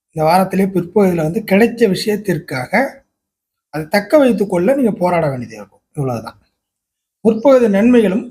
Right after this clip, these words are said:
பிற்பகுதி தீமை வரப்போறதில்ல. அந்த முற்பகுதி கிடைத்த நன்மையை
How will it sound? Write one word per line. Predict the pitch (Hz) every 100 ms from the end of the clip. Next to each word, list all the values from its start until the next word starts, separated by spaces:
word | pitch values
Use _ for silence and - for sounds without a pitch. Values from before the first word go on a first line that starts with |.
| - _ _ _
பிற்பகுதி | 254 254 277 233 -
தீமை | 277 277 214
வரப்போறதில்ல. | 180 156 151 131 120 - _ _ _ _ _ _ _
அந்த | _ 127
முற்பகுதி | 151 202 - 277 233
கிடைத்த | 202 190 190 160
நன்மையை | 143 185 175 131